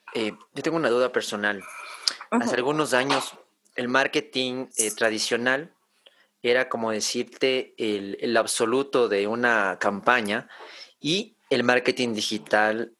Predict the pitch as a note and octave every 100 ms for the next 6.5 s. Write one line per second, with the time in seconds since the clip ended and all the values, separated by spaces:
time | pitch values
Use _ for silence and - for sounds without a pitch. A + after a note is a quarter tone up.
0 | - A#2 A2+ A2+ A#2 - - G#2+ F#2+ F2+
1 | - _ - - C3 B2 A#2 - A2+ B2
2 | - G#2+ G2 G#2 G#2 A2+ A2 G#2+ - -
3 | - - - - A#2 A#2 B2 C3+ C3 -
4 | _ _ - - _ _ - C#3 B2+ A2+
5 | B2+ C3+ C3 - G2+ F2 - B2 A#2 A#2+
6 | C#3 G#2 G2 B2 D#3